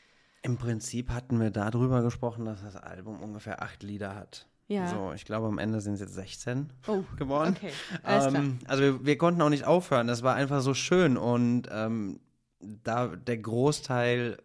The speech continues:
Speaker 1: äh, neben Hella und Sidekick,
Speaker 2: Hella
Speaker 1: das sind
Speaker 2: ist
Speaker 1: ja
Speaker 2: auch sehr
Speaker 1: auch
Speaker 2: geil.
Speaker 1: quasi eigene
Speaker 2: Ja.
Speaker 1: Songs, ähm,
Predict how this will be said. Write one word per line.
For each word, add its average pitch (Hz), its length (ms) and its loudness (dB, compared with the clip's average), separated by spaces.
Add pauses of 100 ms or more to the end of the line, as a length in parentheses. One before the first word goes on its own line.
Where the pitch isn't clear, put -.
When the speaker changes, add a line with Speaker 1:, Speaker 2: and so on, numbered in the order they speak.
Speaker 1:
äh, 107 280 -8
neben 110 400 -4
Hella 123 420 2
und 104 180 -2
Sidekick, 123 520 -2
Speaker 2:
Hella 226 180 2
Speaker 1:
das 240 80 0
sind 240 100 -2
Speaker 2:
ist - 40 -2
Speaker 1:
ja - 40 -2
Speaker 2:
auch - 40 2
sehr 196 100 4
Speaker 1:
auch 175 40 -6
Speaker 2:
geil. 156 100 -2
Speaker 1:
quasi 123 240 2
eigene 123 340 0
Speaker 2:
Ja. 127 60 2
Speaker 1:
Songs, 131 500 0 (920)
ähm, 113 480 0